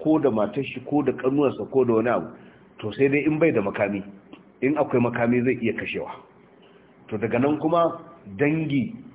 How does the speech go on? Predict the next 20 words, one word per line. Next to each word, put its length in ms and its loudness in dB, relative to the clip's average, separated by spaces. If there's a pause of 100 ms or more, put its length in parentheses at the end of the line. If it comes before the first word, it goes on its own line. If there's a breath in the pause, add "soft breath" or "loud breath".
(140)
yaƙi 380 2
zai 120 0
tashi. 380 -12 (460)
Zina 220 0
ce 120 0
take 280 0
sabbaba 300 2
irin 240 0
wannan. 260 0
Sai 80 -6
ka 140 -4
samu 300 0 (340 loud breath)
tsakanin 540 4
gari 240 4
da 100 4
gari 240 0
ma 120 2
an 120 -2
yi 60 -2
faɗa. 260 -4